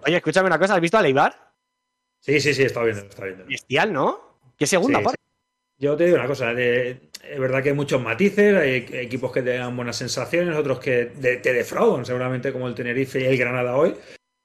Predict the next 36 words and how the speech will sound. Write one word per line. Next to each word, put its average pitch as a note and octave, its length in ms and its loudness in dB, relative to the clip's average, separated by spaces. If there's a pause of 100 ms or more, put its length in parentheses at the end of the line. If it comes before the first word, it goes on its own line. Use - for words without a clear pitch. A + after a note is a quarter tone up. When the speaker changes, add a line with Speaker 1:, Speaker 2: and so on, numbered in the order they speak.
Speaker 2:
Pero B2+ 180 2
creo C3 160 2
que D3+ 120 4
el D#3+ 80 6
Eibar F3 420 4
junto, E3 1120 6
no F3+ 120 -2
sabe F#3+ 220 6
decirte, E3+ 840 2
¿eh? F#3+ 60 0
Contra, D3+ 680 -4
seguramente E3+ 460 0
con F3 160 4
Las D3+ 140 0
Palmas F#3+ 500 2
son F3+ 100 -4
los E3+ 140 0
equipos F3 320 -2
que F3+ 160 0
tienen F3+ 260 0
más D3 160 -2
claro E3 220 4
lo D3 80 4
que C#3+ 160 0
quieren C#3+ 240 0
esta C#3 180 -2
temporada, B2 380 -2
de B2+ 80 2
momento. B2+ 400 -2
Luego C#3 180 0
sabemos D3+ 260 -2
que D3+ 80 -2
el C3 80 0
fútbol C#3 240 0
te B2+ 120 0
cambia, F3 320 0